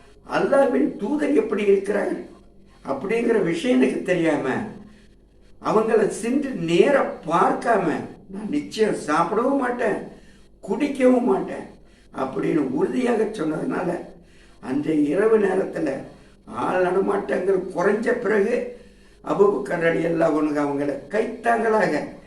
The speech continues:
நபி ஸல்லல்லாஹு அலைஹி வஸல்லம் அவர்களுடைய இருப்பிடத்திற்கு அழைச்சிட்டு போறாங்க. இதுதான் நபி தோழர்களுடைய அடையாளமாக இருந்தது. நபி தோழர்கள் தங்கள் மீது இறைவனால் சுமத்தப்பட்ட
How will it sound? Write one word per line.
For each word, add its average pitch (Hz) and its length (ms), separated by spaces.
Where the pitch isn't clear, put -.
நபி 160 240
ஸல்லல்லாஹு 190 480
அலைஹி 175 140
வஸல்லம் 156 260
அவர்களுடைய 147 440
இருப்பிடத்திற்கு 143 800
அழைச்சிட்டு 180 520
போறாங்க. 135 280
இதுதான் 165 560
நபி 151 240
தோழர்களுடைய 170 880
அடையாளமாக 165 640
இருந்தது. 107 320
நபி 120 440
தோழர்கள் 170 520
தங்கள் 156 340
மீது 165 380
இறைவனால் 190 580
சுமத்தப்பட்ட 180 1000